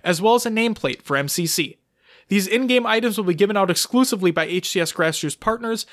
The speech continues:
by attending and participating in tournaments and entering giveaways by content creators. Um, five-by-five codes will be given out as part of the redemption process, which will net you both the B R skin in Halo five and nameplate in M C C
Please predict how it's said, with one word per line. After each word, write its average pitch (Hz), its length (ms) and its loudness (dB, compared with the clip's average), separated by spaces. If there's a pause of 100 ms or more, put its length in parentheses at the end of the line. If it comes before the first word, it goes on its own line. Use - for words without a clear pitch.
(140)
by 175 120 2
attending 240 380 -2
and 277 120 0
participating 220 560 0
in 143 80 -4
tournaments 262 480 -2 (240)
and 175 100 -2
entering 226 320 2
giveaways 160 420 2
by 156 120 -2
content 180 400 -2
creators. - 540 -2 (840)
Um, 156 520 2 (1800)
five-by-five 226 680 0
codes 226 340 0
will 202 60 2
be 165 140 2
given 156 240 0
out 165 160 2
as - 100 -4
part 185 160 -2
of 160 80 -2
the 151 60 -2
redemption 196 440 -2
process, 196 520 -2 (240)
which 175 160 0
will 190 80 2
net 185 160 0
you 170 100 0
both 180 520 0 (180)
the 170 80 -4
B 220 180 0
R 214 160 4
skin 196 300 0
in 175 100 0
Halo 165 260 2
five 226 380 2 (300)
and 247 200 2
nameplate 185 380 0
in 160 80 -4
M 160 100 0
C - 140 -4
C 180 380 0